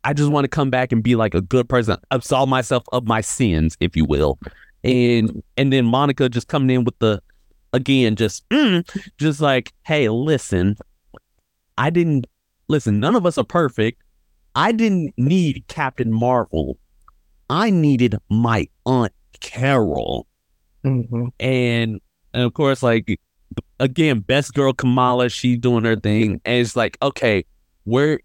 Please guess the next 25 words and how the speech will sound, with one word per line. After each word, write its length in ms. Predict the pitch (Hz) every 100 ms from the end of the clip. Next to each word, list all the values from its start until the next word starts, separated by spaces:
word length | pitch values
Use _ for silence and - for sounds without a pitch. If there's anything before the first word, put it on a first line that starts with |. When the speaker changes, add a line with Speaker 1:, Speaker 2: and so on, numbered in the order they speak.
| -
Speaker 1:
where 400 | 73 104 151 175
is 260 | 151 147 131
Darbine 400 | 135 131 135 127
gonna 160 | 120
go 180 | 107 113
next? 680 | 107 113 135 120 - - - _ _ _ _ -
Wait, 280 | 139 95 69 -
Hala 320 | 139 180 185
needs 320 | 139 135 127
a 160 | 123 113
son, 400 | - - 202 127
right? 320 | 110 107 120 - _
She's 300 | - 135 175
going 380 | - 127 220 240
to 100 | 233 -
Earth. 360 | 160 110 80 -
All 420 | 135 208 214 165
right." 500 | 123 117 160 156 - _ _ _ _ _ _
And 120 | 139 147
then 180 | 147
we 60 | 131
smash 540 | - - 147 151 151
cut 280 | - 160 139 -
over 320 | 135 127 135
to, 760 | - 139 123 123 120 120 127